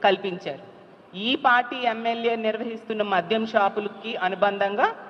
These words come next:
ఈ బెల్ షాప్స్ నిర్వహించిన సంగతులు ఎన్నో మనం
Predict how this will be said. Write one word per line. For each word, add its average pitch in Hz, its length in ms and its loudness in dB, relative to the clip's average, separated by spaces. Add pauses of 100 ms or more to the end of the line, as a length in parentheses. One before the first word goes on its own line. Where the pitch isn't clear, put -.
(200)
ఈ 196 60 -6
బెల్ 196 240 4 (100)
షాప్స్ 202 320 -2
నిర్వహించిన 202 880 -2 (300)
సంగతులు 202 400 2
ఎన్నో 214 260 2
మనం 233 280 0